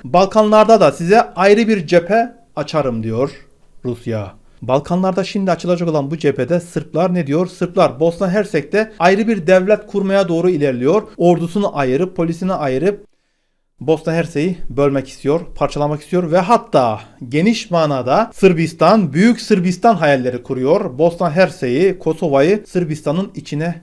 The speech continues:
katmak istiyor. Bunu da Ruslar destekliyor. Rusların fışfışıyla bu adımlar atılıyor. Tabii Cumhurbaşkanı Sayın Recep Tayyip Erdoğan Balkanlara yaptığı resmi ziyarette gövde gösterisinde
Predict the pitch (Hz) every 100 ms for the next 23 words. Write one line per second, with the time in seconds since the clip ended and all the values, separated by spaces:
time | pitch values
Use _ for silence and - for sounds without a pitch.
0 | - 143 - 135 - - 127 110 - _
1 | _ - 170 226 139 175 220 - _ _
2 | _ - 151 - 123 147 - - - 135
3 | 131 135 107 127 117 110 107 160 180 175
4 | 147 113 - 156 175 - 208 190 196 180
5 | 185 147 135 123 139 143 147 202 - 185
6 | 170 139 123 107 101 - 147 180 170 175
7 | 175 170 165 165 165 160 156 151 127 147
8 | 165 147 151 156 156 151 147 143 147 165
9 | 170 156 113 135 135 175 156 131 123 117
10 | 110 147 190 196 156 165 208 190 170 147
11 | 135 139 131 120 113